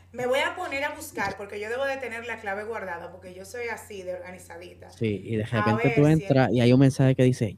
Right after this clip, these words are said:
Speaker 2: "Yara, me estoy muriendo. Hay dos mil
Speaker 1: No.
Speaker 2: dólares debajo de la almohada".
Speaker 1: Sí, está bien, no te preocupes, que yo nunca,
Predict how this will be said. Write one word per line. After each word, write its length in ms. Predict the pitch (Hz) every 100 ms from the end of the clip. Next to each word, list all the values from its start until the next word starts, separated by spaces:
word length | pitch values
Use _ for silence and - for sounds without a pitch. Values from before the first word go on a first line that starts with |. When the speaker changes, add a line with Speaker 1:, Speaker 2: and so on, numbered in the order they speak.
| -
Speaker 2:
"Yara, 480 | - 139 139 - -
me 60 | -
estoy 220 | - 135
muriendo. 600 | 147 139 151 151 131 98 - - -
Hay 160 | 156
dos 160 | 151 135
mil 140 | 160
Speaker 1:
No. 60 | 151
Speaker 2:
dólares 280 | 151 151 151
debajo 320 | 143 151 165
de 100 | 151
la 60 | 143
almohada". 520 | 131 147 156 123 - - - -
Speaker 1:
Sí, 260 | - - 226
está 200 | 214 220
bien, 240 | 214 202 180
no 80 | 180
te 80 | -
preocupes, 460 | 202 196 196 180
que 160 | 180 180
yo 160 | 202 214
nunca, 760 | 220 240 240 - 214 220 -